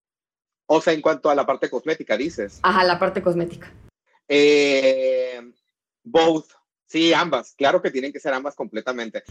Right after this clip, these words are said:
Speaker 2: Sí.
Speaker 1: Perdón si pocheo, soy de frontera, entonces pocheo bien duro.
Speaker 2: Pochea, tú pochea.
Speaker 1: Ajá. Me, me, me disculpo de antemano con la, con, con la, con la audiencia.
Speaker 2: Y con la gente de TikTok, porque van a ver clips de aquí y luego odian todo. Entonces, una disculpa.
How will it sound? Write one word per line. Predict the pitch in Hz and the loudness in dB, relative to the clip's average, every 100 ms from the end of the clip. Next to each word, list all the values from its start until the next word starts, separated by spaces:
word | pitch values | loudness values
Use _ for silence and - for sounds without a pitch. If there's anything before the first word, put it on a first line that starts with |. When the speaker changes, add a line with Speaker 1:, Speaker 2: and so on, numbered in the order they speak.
| - | -4
Speaker 2:
Sí. | 196 | 2
Speaker 1:
Perdón | 185 180 | 4 4
si | 226 | 0
pocheo, | 220 170 202 208 247 - | 0 0 2 0 -2 -4
soy | - 151 | -4 0
de | 185 | 0
frontera, | 151 127 170 175 | -2 0 0 0
entonces | 156 147 135 151 | -2 -8 -10 -12
pocheo | - 123 - 139 | -8 -8 -6 -4
bien | 160 | 0
duro. | 185 | 0
Speaker 2:
Pochea, | 165 214 175 - - | 2 0 0 -4 -8
tú | 247 | -4
pochea. | 240 233 139 185 | -2 0 0 0
Speaker 1:
Ajá. | 147 131 - - - | -2 -4 -12 -20 -2
Me, | 135 135 | 2 2
me, | 156 151 151 | 2 -2 0
me | 139 | -2
disculpo | 143 151 143 | -2 -2 -2
de | 156 | -2
antemano | 143 127 147 170 | -2 -2 -2 -2
con | - 135 | -2 -2
la, | 117 101 | -2 -2
con, | 110 104 101 | -6 -6 -8
con | 110 | -6
la, | 113 | -6
con | 117 113 | -4 -2
la | |
audiencia. | 113 131 170 185 190 _ _ - - - | 0 0 0 -4 -10 _ _ -20 -18 -8
Speaker 2:
Y | 170 | -4
con | 208 | 0
la | |
gente | 220 233 | 2 2
de | 226 | 0
TikTok, | 240 - 240 240 | 0 0 -2 0
porque | 202 202 | -4 -2
van | 202 208 | 0 0
a | |
ver | 214 208 208 | 0 -2 -4
clips | 208 214 | -4 -2
de | 214 | 0
aquí | 214 226 220 | -2 -2 -2
y | |
luego | 208 196 214 185 - - | 0 2 4 2 2 0
odian | 208 208 214 202 | 2 2 2 2
todo. | 196 185 | 2 2
Entonces, | 175 196 196 214 | 0 -2 -2 -2
una | 214 247 | -2 0
disculpa. | 254 202 - 185 180 170 151 | 2 0 2 4 4 2 -6